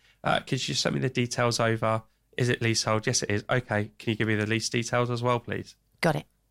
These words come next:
Speaker 1: Straightforward. And then you get, "Oh, no, it's freehold." "Oh, right, okay."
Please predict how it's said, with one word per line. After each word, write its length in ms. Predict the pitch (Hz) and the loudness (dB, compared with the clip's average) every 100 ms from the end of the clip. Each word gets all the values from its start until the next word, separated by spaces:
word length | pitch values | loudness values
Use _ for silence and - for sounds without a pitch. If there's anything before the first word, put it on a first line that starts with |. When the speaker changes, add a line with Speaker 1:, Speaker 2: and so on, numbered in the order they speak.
| _ _ - | _ _ -10
Speaker 1:
Straightforward. 640 | - 113 - 107 101 104 - | -2 -2 0 0 0 -2 -2
And 80 | |
then 100 | 120 | 0
you 80 | 117 | 2
get, 260 | 107 104 - _ _ _ - | 2 0 -2 _ _ _ -2
"Oh, 80 | 120 | 0
no, 60 | 107 | 2
it's 120 | - | 2
freehold." 480 | - 117 104 98 - _ _ _ _ _ | 2 4 4 0 -4 _ _ _ _ _
"Oh, 120 | 127 104 | 0 2
right, 280 | 110 95 110 | 0 0 -4
okay." 340 | 104 101 | -2 -2